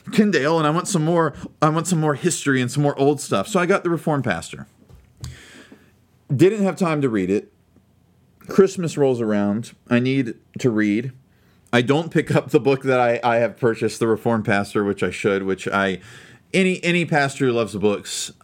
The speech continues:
has a stack of books that he's meaning to get to, right? So I don't go to the stack that I'm meaning to get to. Christmas rolls around. That's a time where I tend to have a lot more time to read. And I'm like, "I want a book to read, and I want something new, and I want something that will kinda,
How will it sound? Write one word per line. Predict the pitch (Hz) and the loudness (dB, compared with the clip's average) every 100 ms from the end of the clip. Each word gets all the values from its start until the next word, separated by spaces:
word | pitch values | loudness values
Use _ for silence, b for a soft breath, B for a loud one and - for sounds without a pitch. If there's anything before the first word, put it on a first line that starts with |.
| - | -4
has | 107 107 101 110 | 0 2 2 -4
a | |
stack | - 113 101 104 | -2 -2 0 -2
of | 87 | 0
books | 95 87 - | 0 -2 -2
that | 98 87 | -2 0
he's | 104 92 | -2 0
meaning | 101 101 90 85 | 0 0 -2 -6
to | 85 | -6
get | 85 - | -6 -6
to, | 78 73 | -8 -4
right? | 85 85 - B B B B B B - | -2 -2 -4 B B B B B B 0
So | 156 | 2
I | 151 | 2
don't | 190 180 | 0 0
go | 151 147 | 2 2
to | 139 - 131 113 | 0 -2 0 0
the | 110 | -2
stack | - 120 107 | 0 0 0
that | 117 104 | 0 0
I'm | 98 | 0
meaning | 117 117 98 | 0 -2 -4
to | 90 | -2
get | 92 - | -2 -2
to. | 95 95 | -2 0
Christmas | - 151 156 135 143 | 0 -2 -2 -2 0
rolls | 135 123 | 0 0
around. | 120 120 117 117 | 0 0 0 -2
That's | 117 | -4
a | 120 | -4
time | 127 117 117 | 0 0 0
where | 107 | 0
I | 101 | -2
tend | 123 113 | -2 0
to | |
have | 107 104 | 0 0
a | |
lot | 107 104 | 0 0
more | 107 | -2
time | 120 104 | -2 0
to | 98 | 0
read. | 104 104 98 | 0 0 0
And | |
I'm | 98 | -2
like, | 98 92 | -2 -2
"I | 120 135 | 0 0
want | 156 147 135 131 - b b | 0 0 0 -2 -6 b b
a | 101 | 0
book | 139 139 - | 2 2 0
to | 120 | 0
read, | 123 120 117 107 - B | 2 2 0 -2 -8 B
and | 113 | 2
I | |
want | 139 143 135 | 2 0 0
something | 147 127 139 | -2 0 0
new, | 135 135 127 127 120 B 104 | 2 2 2 0 -2 B 0
and | 113 | 2
I | |
want | 143 147 | 2 0
something | 151 139 147 139 135 131 B 131 | -2 -2 0 0 0 -4 B 0
that | |
will | 127 | 0
kinda, | 123 156 139 | 2 2 2